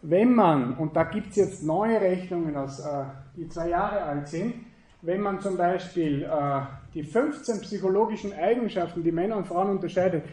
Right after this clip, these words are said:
zusammenrechnet, dann gehen die zwei gaußschen Verteilungskurven immer weiter auseinander. Sodass man, sodass man nur mit fünfzehn psychologischen Eigenschaften, äh, da haben wir eben nur die Psyche, nur das,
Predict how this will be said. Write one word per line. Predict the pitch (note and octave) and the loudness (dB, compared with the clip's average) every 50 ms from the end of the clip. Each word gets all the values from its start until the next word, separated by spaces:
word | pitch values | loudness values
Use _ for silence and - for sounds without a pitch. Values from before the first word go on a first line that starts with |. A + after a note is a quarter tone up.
| - - - - - | -16 -20 -20 -20 -10
zusammenrechnet, | - - D#3 C#3+ F#3+ G3 A3+ B3+ B3 G#3 E3+ D#3 D3+ D3 C#3+ - - D#3+ F3 A3+ A#3 - - - - - - - - _ | -6 -6 -2 2 2 4 4 6 6 6 6 6 4 4 2 2 2 2 2 2 0 -2 -8 -16 -20 -20 -20 -20 -20 _
dann | - F#3+ F#3+ F#3 E3+ | -4 -2 0 0 0
gehen | F3+ F#3 G3 A3 B3+ C#4 C4 | 0 0 2 4 4 4 4
die | B3+ A3+ - | 4 0 -2
zwei | - - - D#3+ E3 F#3+ A#3 B3+ A#3 - - | -4 -4 -2 2 4 6 8 8 6 6 2
gaußschen | - G#3+ E3+ F#3+ A3 - B3 A3 | 2 4 4 4 4 2 -2 -4
Verteilungskurven | - G3+ F3+ F#3 E3 F#3+ A3+ A3 - - A3 A3 A#3 A#3 A#3 | -4 -2 0 2 2 2 2 0 0 -2 -2 -2 -2 -2 0
immer | A3 A#3 A#3+ G#3 D#3+ | 2 2 2 2 0
weiter | E3 D#3+ F3+ F#3+ - - F3+ | -2 -2 -2 -4 -4 -4 -4
auseinander. | F#3 F3 F3+ F3 E3+ E3+ F3 F3 D#3+ A#2+ A2 - - - - - - - - - - - - - _ - - - - - - - - - - - - - - - - - - | -2 -2 0 0 2 2 2 0 0 -2 -4 -8 -12 -18 -20 -20 -20 -20 -20 -20 -20 -20 -20 -20 _ -20 -20 -20 -20 -20 -20 -20 -20 -20 -20 -20 -20 -20 -20 -20 -20 -20 -4
Sodass | - G3+ F#3+ F#3+ F#3+ G3 G#3+ G#3 A#3 | 0 0 2 4 4 4 4 2 2
man, | A3 A3 A3 A3 - - - - - | 2 2 2 0 -4 -8 -14 -18 -20
sodass | - - G3+ F#3+ F3 - A#3 D4 E4+ - A3+ G#3+ | -8 -6 -4 -2 0 2 2 2 2 0 -4 -4
man | G#3 G#3 F#3+ F#3 | -4 -2 0 2
nur | G3 A#3 C#4+ C#4+ | 2 4 4 4
mit | B3+ G#3 F3+ - | 2 2 -2 -2
fünfzehn | - A3+ C4 D#4 C4+ - - B3 A#3+ - | -2 -2 -2 -2 -4 -6 -6 -6 -6 -6
psychologischen | - - G#3+ F3 G3 G3 G#3 A#3+ A#3+ A3 A3+ G#3 | -6 -8 -10 -8 -4 -2 -2 -2 -2 -4 -6 -8
Eigenschaften, | F#3 D#3 G#3 B3 A3+ F#3 - E3 D3+ D3 D3 D3 - G3 - - | -6 -4 -4 -4 -4 -6 -6 -6 -6 -6 -8 -10 -12 -14 -12 -10
äh, | E3+ F3 E3+ | -10 -8 -8
da | E3+ F3 F3 | -8 -8 -6
haben | F#3+ A3+ G#3+ A3 | -8 -8 -8 -6
wir | F#3+ F3 | -6 -6
eben | F#3+ F#3 F3+ F3 | -6 -4 -2 0
nur | F3+ A3 C4+ C#4 | 0 0 0 -2
die | - F#3 | -4 -8
Psyche, | F3 - - C#4+ C#4+ - C4+ B3 B3+ A#3+ - - | -10 -10 -10 -12 -10 -6 -4 -4 -4 -4 -6 -8
nur | F3+ F3+ A3 A3 | -6 -6 -4 -4
das, | F3+ F3 A3+ C4+ C4 - - - - - | -4 -4 -4 -6 -8 -10 -14 -18 -20 -20